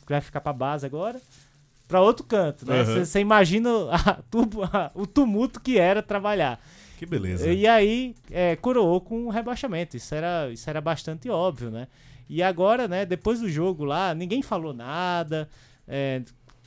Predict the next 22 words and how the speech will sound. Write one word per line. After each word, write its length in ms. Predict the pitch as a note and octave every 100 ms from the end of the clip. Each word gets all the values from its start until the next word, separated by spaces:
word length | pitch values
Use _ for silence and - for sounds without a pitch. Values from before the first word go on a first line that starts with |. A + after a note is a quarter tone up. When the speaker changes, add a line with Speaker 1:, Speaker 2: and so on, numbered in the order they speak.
| -
Speaker 1:
pessoal 320 | F3 - F3
das 220 | E3+ D#3+ D3+
rádios 280 | E3 D3+
tentaram 400 | - D#3+ E3+ E3+ D#3+ D3+ D3+ C#3
uma, 460 | A#2 C#3 B2 A2+ A2
uma 180 | C3+ C3+
palavra 560 | D3+ C3 D#3 D3+ C3
ali 240 | B2+ D#3+ D#3+
do 100 | C3+
presidente 800 | C#3 A#2+ G#2+ C#3 E3 E3 D3
do 80 | B2
clube 460 | - C#3+ F3+ E3+ D3+
ou, 120 | C#3
ou 360 | C#3+ D3 C3 A#2+
do 280 | C3 A#2
C 380 | A2+ - F#3 F#3 F#3
E 180 | E3 -
O 380 | D3 F3 D#3+ B2+
da, 380 | B2+ A2 A2 -
Speaker 2:
C 180 | - G2+
E 160 | F#2+ F#2
O. 280 | G2 F2+